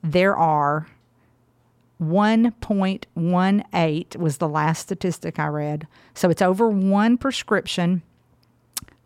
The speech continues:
for pain relief medication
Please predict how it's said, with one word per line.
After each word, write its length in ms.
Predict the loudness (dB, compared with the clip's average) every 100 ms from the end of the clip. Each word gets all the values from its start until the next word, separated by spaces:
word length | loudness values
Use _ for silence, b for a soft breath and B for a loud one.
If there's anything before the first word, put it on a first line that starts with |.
| _ _
for 580 | _ 0 2 4 2 -2 _ _
pain 360 | -2 2 2 2
relief 440 | 2 0 0 -2
medication 720 | -2 0 0 -2 -2 -4 -4